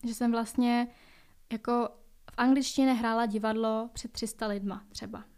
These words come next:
Tehdy to bylo v divadle Disk na Damu. A to bylo pro mě něco úplně novýho. A vlastně od té doby pak jsem měla ten rok, byla jsem rok v Americe v sedmnácti, takže já vlastně pak jsem chodila, že jo, jako do fitka jsem začala chodit a tak.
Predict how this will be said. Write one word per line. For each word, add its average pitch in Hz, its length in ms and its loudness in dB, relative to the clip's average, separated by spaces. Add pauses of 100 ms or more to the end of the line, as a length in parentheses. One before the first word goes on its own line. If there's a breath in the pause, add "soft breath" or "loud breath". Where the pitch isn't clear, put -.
(120)
Tehdy 214 220 -8
to 214 120 -12
bylo 214 180 -6
v - 20 -6
divadle 214 360 -4
Disk 220 340 -6 (320)
na 214 160 2
Damu. 208 400 0 (220)
A 226 400 4 (800)
to 247 60 -2
bylo 233 200 6
pro 240 160 8
mě 247 200 10
něco 247 260 4
úplně 262 240 4
novýho. 233 460 2 (600 soft breath)
A - 40 -2
vlastně 233 360 4
od 254 100 2
té 269 140 2
doby 247 180 6
pak 226 140 -2
jsem 233 140 -2
měla 208 160 -2
ten 220 120 -6
rok, - 140 -10 (120)
byla 214 320 -6
jsem 226 140 -8
rok - 120 -10
v - 60 -8
Americe 262 400 4
v 240 40 -10
sedmnácti, 233 680 0 (300 loud breath)
takže 233 280 4
já 247 260 6
vlastně 240 400 2
pak 233 140 -8
jsem 220 140 -6
chodila, - 340 -12
že 233 140 -12
jo, 247 80 -14 (120)
jako - 180 -12
do 240 120 -2
fitka 240 380 -6
jsem 233 160 -4
začala 226 280 -10
chodit 226 160 -8
a 233 60 -10
tak. 214 200 -4